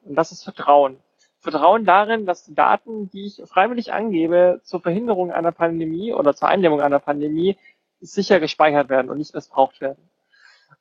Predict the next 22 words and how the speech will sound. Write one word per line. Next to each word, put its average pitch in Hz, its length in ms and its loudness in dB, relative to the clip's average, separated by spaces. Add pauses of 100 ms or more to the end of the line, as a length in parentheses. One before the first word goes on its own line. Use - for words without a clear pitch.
(180)
Und 139 140 -6
wenn 170 120 4
wir 185 120 4
eben 175 420 -2 (220)
lesen 185 520 -2
in 180 100 -6
den 170 120 -2
Medien, 160 580 -2
dass - 460 -8 (220)
die 165 80 -10
Polizei 170 560 2
sich - 200 -18
diesen 147 500 -12 (320)
Datensatz 160 500 2
einfach 143 320 -4
nimmt, 254 320 -4
weil 147 160 2
sie 151 80 -16
gerade 143 220 -2
Lust - 280 -10
drauf 151 220 0
hat, - 220 -8